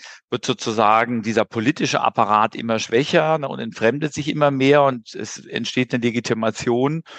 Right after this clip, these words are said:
sozusagen an diesem Apparat, ähm, auch vorbei, ähm, zu agieren, ne?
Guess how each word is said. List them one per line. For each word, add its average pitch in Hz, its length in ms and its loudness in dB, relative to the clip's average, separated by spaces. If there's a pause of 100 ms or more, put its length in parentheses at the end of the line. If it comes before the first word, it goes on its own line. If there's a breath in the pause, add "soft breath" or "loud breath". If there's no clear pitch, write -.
(200 loud breath)
sozusagen 113 560 0
an 120 160 0
diesem 117 240 -4
Apparat, 107 760 2
ähm, 110 280 -2
auch 104 240 -4
vorbei, 107 640 2 (480 loud breath)
ähm, 113 200 -4
zu - 200 -6
agieren, 101 540 -4
ne? 101 200 -8